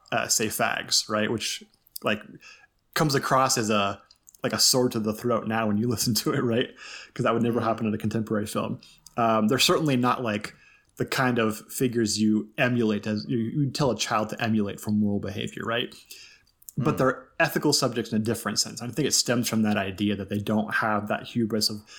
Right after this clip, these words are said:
Speaker 1: of knowing, of having some, like, idea of what, how they're supposed to live life. They're still in the phase where they realize they don't know what they want from life or how they should live. And that's, like, a,
Speaker 2: Mm.
Speaker 1: the beginning point of being an ethical subject.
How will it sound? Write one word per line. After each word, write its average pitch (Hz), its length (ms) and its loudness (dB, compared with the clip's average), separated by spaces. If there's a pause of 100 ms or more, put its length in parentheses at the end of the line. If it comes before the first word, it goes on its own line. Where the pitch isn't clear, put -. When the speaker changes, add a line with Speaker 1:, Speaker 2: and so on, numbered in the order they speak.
(140)
Speaker 1:
of 117 160 0
knowing, 120 680 2 (840)
of 120 60 -4
having 151 240 4
some, 131 180 2
like, 123 200 0
idea 123 400 2
of 104 200 0
what, 123 300 2
how 139 220 2
they're 127 120 2
supposed - 380 -2
to - 60 -2
live 101 260 -6
life. 98 340 -6
They're 117 100 -2
still 135 540 2 (480)
in 131 100 4
the 120 80 2
phase 110 360 0
where 113 100 0
they 104 120 2
realize 101 600 0
they 110 160 2
don't 107 300 0
know 104 140 2
what - 200 -4
they 95 100 -6
want 95 340 -10 (140)
from 113 240 -2
life 95 320 -4
or 113 40 -8
how 117 180 0
they 113 140 -6
should - 240 -4
live. - 320 -6 (880)
And 113 100 2
that's, 110 180 2
like, 110 140 -2
a, 107 40 4 (100)
Speaker 2:
Mm. 110 280 -8 (140)
Speaker 1:
the 120 80 0
beginning 117 520 0
point 113 260 0
of 98 100 -4
being 104 200 0
an 95 120 -8
ethical - 300 -12
subject. - 520 -8